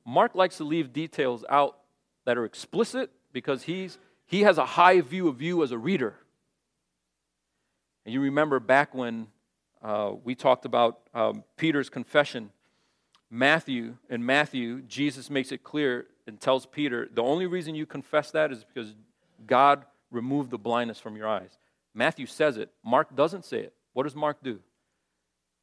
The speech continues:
He puts the next story of Jesus healing a blind man, and you're supposed to figure out, "Oh, the blind man is representative of Peter."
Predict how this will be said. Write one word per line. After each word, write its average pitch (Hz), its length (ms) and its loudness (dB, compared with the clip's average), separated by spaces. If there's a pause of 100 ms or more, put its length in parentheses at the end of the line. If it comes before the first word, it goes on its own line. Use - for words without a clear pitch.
(680)
He 139 100 -8
puts 170 240 -4
the 131 140 -2
next 147 240 -2
story 165 320 -2
of 113 80 -8
Jesus 131 360 -6
healing 147 300 -2
a 113 40 -6
blind 123 360 -4
man, 92 240 -12 (120)
and 113 140 -6
you're 143 280 6
supposed 185 400 -2
to 165 60 -2
figure 147 360 0
out, 147 300 4
"Oh, 156 400 4 (160)
the 139 80 -2
blind 160 400 2
man 143 180 0
is 123 180 -6
representative 135 600 0
of 107 140 -16
Peter." 139 380 -6